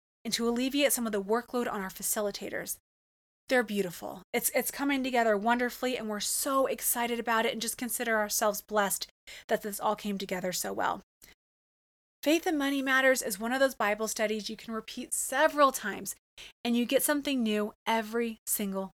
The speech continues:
time. And parishes need this message now more than ever. So if you're interested in hosting a small group study with the new video content,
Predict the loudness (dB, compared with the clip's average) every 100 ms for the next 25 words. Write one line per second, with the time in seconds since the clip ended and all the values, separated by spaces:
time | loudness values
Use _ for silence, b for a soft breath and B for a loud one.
0 | _ -8 -6 -8 -14 _ _ _ _ _
1 | _ _ _ -8 -6 0 6 6 6 2
2 | 0 0 -2 -2 0 0 -2 -4 -6 -8
3 | _ -8 -6 0 6 6 4 -2 _ _
4 | _ -2 2 2 0 0 2 2 0 -4
5 | -10 _ _ _ _ _ 2 6 6 4
6 | 2 4 2 2 2 0 0 0 0 0
7 | 2 2 4 4 4 0 -2 0 2 2
8 | 0 -2 -2 -2 -2 -2 0 4 4 2
9 | 2 4 4 2 0 0